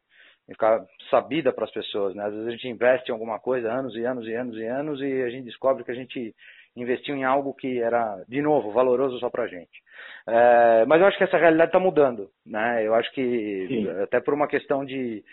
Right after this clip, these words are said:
Speaker 1: é, visão global, né? E, e você, acho que você tocou num ponto extremamente importante,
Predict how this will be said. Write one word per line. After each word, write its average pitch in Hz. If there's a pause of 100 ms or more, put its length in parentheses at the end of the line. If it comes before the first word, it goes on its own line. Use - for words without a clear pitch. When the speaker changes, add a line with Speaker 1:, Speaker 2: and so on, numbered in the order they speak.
(260)
Speaker 1:
é, 104
visão 117
global, 160
né? 139
E, 110
e 117
você, 98 (120)
acho 110
que -
você 147
tocou 147
num 117
ponto 139 (180)
extremamente 147
importante, 147